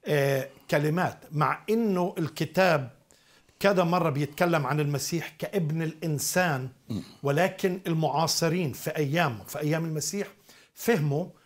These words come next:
Speaker 1: إنه المسيح عم بيتكلم عن ألوهيته. هاي الأشياء اللي، اللي ذكرتها بتعبر عن هويته، كلي ال-، الوجود، كلي
Speaker 2: كلي
Speaker 1: القدرة،
Speaker 2: القدرة،
Speaker 1: كلي
Speaker 2: كلي
Speaker 1: المعرفة،
Speaker 2: المعرفة.
Speaker 1: كلي الحضور في كل زمان ومكان.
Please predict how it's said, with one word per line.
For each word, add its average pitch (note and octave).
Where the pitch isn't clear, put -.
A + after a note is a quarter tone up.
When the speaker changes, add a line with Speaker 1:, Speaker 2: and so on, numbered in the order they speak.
Speaker 1:
إنه D3+
المسيح D3
عم C3+
بيتكلم F3
عن F#3+
ألوهيته. D3+
هاي E3
الأشياء -
اللي، D3
اللي C#3+
ذكرتها D3
بتعبر D3
عن D3+
هويته، D3
كلي C#3+
ال-، C3
الوجود، D3+
كلي D3
Speaker 2:
كلي C#3+
Speaker 1:
القدرة، -
Speaker 2:
القدرة، B2+
Speaker 1:
كلي C#3+
Speaker 2:
كلي D3+
Speaker 1:
المعرفة، -
Speaker 2:
المعرفة. C#3
Speaker 1:
كلي D3+
الحضور D3+
في -
كل D3+
زمان D3+
ومكان. F3